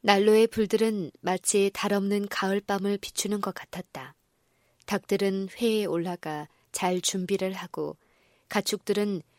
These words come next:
목장의 한편 구석으로 몰려서 울고 있었다.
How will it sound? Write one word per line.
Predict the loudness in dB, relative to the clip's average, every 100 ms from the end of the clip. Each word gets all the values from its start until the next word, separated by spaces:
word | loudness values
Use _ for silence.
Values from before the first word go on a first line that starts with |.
| _
목장의 | 2 2 0 -2 0 -2
한편 | -4 -8 -4 -4 -4
구석으로 | -6 -6 -4 -4 -4 -2
몰려서 | -2 0 0 -2 -4 -2
울고 | -2 -2 -2
있었다. | -4 -6 -10 -14 -18